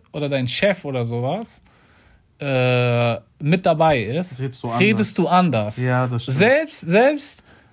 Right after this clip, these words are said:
Speaker 1: wenn dein Chef übertrieben korrekt ist,
Speaker 2: Ja.
Speaker 1: gell, redest du anders.
Speaker 2: Ja.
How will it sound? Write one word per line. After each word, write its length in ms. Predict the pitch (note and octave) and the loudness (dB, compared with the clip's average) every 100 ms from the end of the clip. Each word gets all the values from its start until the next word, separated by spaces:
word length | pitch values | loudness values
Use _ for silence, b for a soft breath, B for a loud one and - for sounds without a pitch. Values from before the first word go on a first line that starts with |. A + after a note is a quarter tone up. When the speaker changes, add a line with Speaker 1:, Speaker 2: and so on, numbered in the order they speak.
| _ | _
Speaker 1:
wenn 180 | D#3+ F3+ | -2 2
dein 160 | E3+ E3+ | 2 2
Chef 260 | A3+ A3+ | 0 0
übertrieben 720 | - E3+ D#3+ D#3+ - C4+ A3+ | -2 -2 -2 -2 -4 -2 0
korrekt 580 | G#3+ G#3+ G3+ A3 G#3 - | 0 -2 2 0 0 -8
ist, 180 | A2 B2 | -8 -4
Speaker 2:
Ja. 160 | B2 A#2 | -2 -2
Speaker 1:
gell, 340 | D3 D#3 F#3+ - | 0 0 -2 -2
redest 360 | E3 F#3 E3+ - | 0 2 0 -4
du 80 | |
anders. 440 | D3+ D3 A#2 G2+ A2+ | -4 -2 -2 -4 -4
Speaker 2:
Ja. 360 | B2 A#2 A#2+ | -4 -2 -4